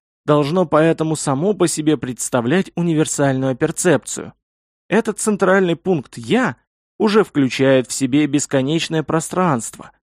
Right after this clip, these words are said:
Выдающийся человек включает весь мир в себе. Гений есть живой микрокосм. Он не пестрая мозаика, не искусственное соединение конечного числа химических элементов. Не в этой мысли заключался истинный смысл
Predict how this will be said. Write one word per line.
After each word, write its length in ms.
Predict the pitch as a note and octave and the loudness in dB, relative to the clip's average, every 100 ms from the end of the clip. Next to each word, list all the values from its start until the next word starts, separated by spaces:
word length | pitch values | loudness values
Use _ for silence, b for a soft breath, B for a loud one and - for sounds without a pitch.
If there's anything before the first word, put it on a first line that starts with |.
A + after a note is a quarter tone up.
| _ _ | _ _
Выдающийся 720 | C3+ C#3+ F#3 B3+ A3 A3 G3+ F#3 | -4 2 2 2 0 -2 -4 -2
человек 420 | F3+ F#3+ G#3+ - | 2 2 2 -4
включает 640 | - G3 E3+ F#3 F3+ E3 | -4 -4 0 0 0 0
весь 360 | C#3+ F3+ F3 D3+ | -2 0 0 -2
мир 300 | F3 F#3+ E3 | 0 0 -2
в 80 | |
себе. 480 | - F#3+ F#3+ C#3+ - _ _ _ _ - | -4 -2 2 2 0 _ _ _ _ -8
Гений 500 | C3+ A3+ B3 A#3 G#3+ | 0 2 2 0 0
есть 400 | C3 E3+ F3 A#2+ | 0 0 0 -2
живой 360 | - C3 C3 | -2 0 0
микрокосм. 720 | B2+ B2 C3 - C3+ A2 - - _ _ _ _ _ - | 0 -2 -4 0 -2 -2 -8 -20 _ _ _ _ _ -2
Он 300 | C3 D3+ D#3+ | 0 2 2
не 120 | F3 | 0
пестрая 540 | C#3+ E3 G3+ - G3 | 2 2 2 2 2
мозаика, 720 | F#3 F#3 E3 D#3 A2+ - D2 _ _ _ - | 4 2 2 2 2 -2 -12 _ _ _ -2
не 220 | F3 G3 | 2 2
искусственное 680 | E3 - F3+ - G#3+ A3 G#3+ | 0 0 -2 0 0 2 2
соединение 720 | - G3+ F3 G3 G3+ F#3+ F3 | 2 -2 0 2 4 4 2
конечного 640 | - E3+ F#3 E3+ - C3+ B2+ | 0 0 2 0 -2 -4 -2
числа 380 | D#3+ D#3+ F3+ D3+ | -2 -2 0 0
химических 680 | E3 E3 D3+ D#3 - D#3 | 0 -2 -2 -4 -6 -2
элементов. 600 | E3+ F#3+ F#3+ A#2 F#2 - _ _ _ _ _ - | 0 0 0 -2 -4 -14 _ _ _ _ _ -4
Не 160 | D#3 E3+ | 0 2
в 140 | C3 | 4
этой 280 | E3+ F3+ F3+ | 4 4 2
мысли 420 | F3 F#3+ E3 E3 | 2 2 2 0
заключался 680 | C#3+ C#3+ D#3 - C#3+ - C#3 | 0 0 0 2 0 0 -4
истинный 580 | - D#3+ - C3+ C3 B2+ | -2 -2 -2 -4 -2 -2
смысл 480 | - D#3+ D#3 C#3+ | -2 -4 0 -2